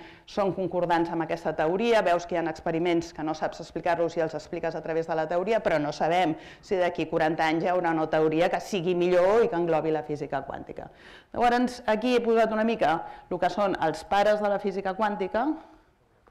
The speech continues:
Ups, ups, seria jo. On és el? Vale. Aquest, vale. Eh, que ja us heu vist, segurament heu sentit parlar d'ells, eh, són uns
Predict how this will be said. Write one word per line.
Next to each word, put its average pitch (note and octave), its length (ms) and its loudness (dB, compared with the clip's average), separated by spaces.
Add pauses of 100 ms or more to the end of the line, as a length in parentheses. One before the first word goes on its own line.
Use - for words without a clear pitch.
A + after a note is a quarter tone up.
Ups, - 480 -16 (240)
ups, - 340 -12 (480)
seria - 300 -12
jo. - 160 -12 (880)
On G3+ 100 -8
és G3+ 140 -10
el? G#3 180 -8 (1900)
Vale. G#3 240 -20 (1800)
Aquest, - 380 -12 (260)
vale. - 220 -8 (580)
Eh, C4 160 2
que G3+ 140 2
ja F#3 100 6
us F#3 80 -4
heu F3+ 160 2
vist, G#3 240 0
segurament E3+ 380 0 (180)
heu D#3+ 80 0
sentit E3 380 -6
parlar E3 260 0
d'ells, A3+ 400 4
eh, - 640 -4
són F3+ 300 0 (100)
uns C4 320 4